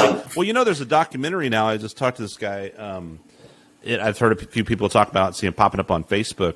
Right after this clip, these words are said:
Speaker 2: about, they're making a documentary about the back room. Have you heard about that?
Speaker 1: Oh, no.
Speaker 2: Yeah, man.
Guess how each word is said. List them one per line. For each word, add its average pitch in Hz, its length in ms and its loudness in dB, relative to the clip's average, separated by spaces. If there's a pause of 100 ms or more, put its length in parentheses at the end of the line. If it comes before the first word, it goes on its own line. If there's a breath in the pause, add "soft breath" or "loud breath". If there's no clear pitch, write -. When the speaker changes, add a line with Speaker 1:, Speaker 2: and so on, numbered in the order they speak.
(120)
Speaker 2:
about, 85 480 0 (100)
they're 85 100 -2
making 92 260 0
a 87 60 -2
documentary 87 580 0
about 85 320 0
the - 60 -6
back 101 360 -2
room. 78 280 -4
Have 78 120 -8
you 85 80 -2
heard 90 120 0
about 95 240 -2
that? 104 240 0 (1120)
Speaker 1:
Oh, 147 400 6
no. 143 140 8 (260)
Speaker 2:
Yeah, - 140 2
man. - 100 -6